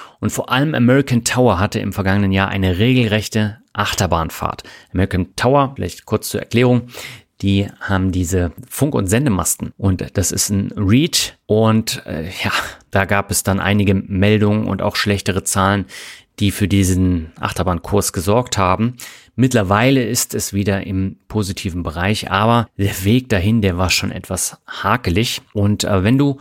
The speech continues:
einen genauen Blick auf meine prozentuale Branchenverteilung werfen willst, dann schau einfach in den Blogartikel.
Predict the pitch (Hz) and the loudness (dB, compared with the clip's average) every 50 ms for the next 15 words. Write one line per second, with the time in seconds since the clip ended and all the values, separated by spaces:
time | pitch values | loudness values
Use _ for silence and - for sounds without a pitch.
0 | - - - - - _ - 117 117 117 113 117 123 131 139 139 135 135 131 131 | -10 -20 -20 -20 -18 _ -4 0 0 2 4 4 4 4 4 4 2 2 0 0
1 | - 113 107 - - 110 107 107 107 107 - - 120 - - 117 104 92 101 90 | 0 -2 -2 0 0 2 2 4 2 2 0 0 -2 0 0 0 0 0 -2 -2
2 | 95 98 98 87 82 98 104 107 98 104 92 - 98 - - 92 92 90 90 90 | -2 -2 -2 0 0 0 0 0 0 -2 -4 -6 -6 -6 -2 -2 -2 0 0 0
3 | 98 113 117 - 104 95 92 - - - - - - - - _ _ - - 92 | 0 0 0 0 0 0 0 -2 -4 -10 -14 -20 -20 -20 -20 _ _ -10 -8 -6
4 | 82 82 - - 90 87 87 78 85 85 - - 90 - - - 92 87 87 85 | -6 -4 -4 -4 -4 -4 -4 -4 -6 -6 -4 -6 -6 -6 -4 -4 -2 -2 -2 -2
5 | 80 76 - - 87 90 95 - 98 87 - - - - - 82 - | -4 -6 -6 -2 0 0 0 0 -2 -4 -4 -6 -8 -8 -8 -10 -12